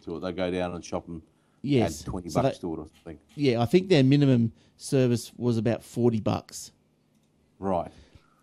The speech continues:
Speaker 2: So here we go. We'll click in there.
Speaker 1: Okay, it might be worth go-, buying a computer.
Speaker 2: Well, you don't know. You, you just gotta work out the, the numbers, don't you? Always do your numbers.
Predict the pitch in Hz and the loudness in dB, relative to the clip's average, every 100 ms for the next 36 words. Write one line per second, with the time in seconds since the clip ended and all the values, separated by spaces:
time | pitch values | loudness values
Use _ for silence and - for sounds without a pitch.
0 | _ _ - 135 117 117 113 90 113 107 | _ _ -4 0 2 2 2 2 0 2
1 | 110 113 151 127 113 107 101 131 135 101 | 0 -2 -4 0 2 2 2 4 2 2
2 | 104 104 - 101 92 80 104 98 90 92 | 4 4 4 0 2 2 2 2 -2 -8
3 | - 117 - - - _ _ _ _ - | -2 2 2 -2 -10 _ _ _ _ -20
4 | - - - - - 170 180 151 139 - | -20 -20 -20 -20 -4 2 4 4 2 0
5 | 160 180 202 196 233 147 120 123 147 135 | -2 0 0 0 2 4 2 2 -2 -2
6 | 170 170 165 139 147 139 131 - 123 123 | 0 0 0 0 0 2 0 2 2 2
7 | 123 135 180 131 113 165 127 113 135 123 | 2 0 2 0 0 0 0 0 0 0
8 | - 117 117 143 120 131 214 | 0 0 2 0 0 0 -4